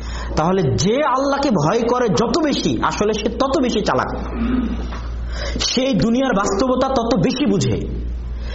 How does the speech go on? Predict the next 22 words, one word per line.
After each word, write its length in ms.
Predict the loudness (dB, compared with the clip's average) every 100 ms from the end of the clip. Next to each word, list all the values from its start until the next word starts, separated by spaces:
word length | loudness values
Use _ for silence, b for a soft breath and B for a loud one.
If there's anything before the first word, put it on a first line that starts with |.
| B -6
সে 220 | -2 0
তত 340 | 2 2 2 2 2
বেশি 200 | 2 2
বুদ্ধিমান 720 | 2 2 2 2 0 -4 -4 0
যে 140 | 2
আল্লাহকে 280 | 2 2 0
যত 200 | 0 0
বেশি 240 | 0 0
ভয় 180 | 0 0
করে। 180 | -2 -4 -6 -6 -6 -6 B B B B
আর 100 | 0 2
যে 120 | 2
আল্লাহকে 280 | 2 2 2
যত 220 | 2 0
কম 460 | 0 0 2 2 2
ভয় 100 | 2
করে, 260 | 2 2
সে 140 | 0 0
আসলে 260 | 0 0
তত 240 | 0 0 0
বেশি 280 | 0 0 2
বোকা, 420 | 0 0 -4 -4